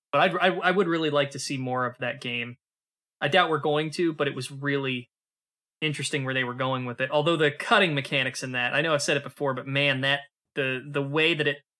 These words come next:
just had Raiden slice through enemy soldiers like they were butter, like, no resistance at all. Just,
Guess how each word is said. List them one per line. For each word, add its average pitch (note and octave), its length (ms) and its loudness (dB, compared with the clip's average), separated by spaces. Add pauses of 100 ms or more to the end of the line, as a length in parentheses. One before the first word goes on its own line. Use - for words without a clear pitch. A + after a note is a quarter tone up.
(160)
just - 320 -6 (260)
had C#3+ 180 0
Raiden C3+ 420 2
slice C3+ 540 0
through C3 200 -4
enemy C3 240 -2
soldiers B2+ 400 -4
like B2+ 120 -4
they B2+ 80 -4
were A#2+ 120 -8
butter, A#2+ 520 -4
like, B2+ 160 -4
no B2 200 -2
resistance B2 600 -6
at B2+ 60 -10
all. B2+ 280 -2 (420)
Just, - 200 -6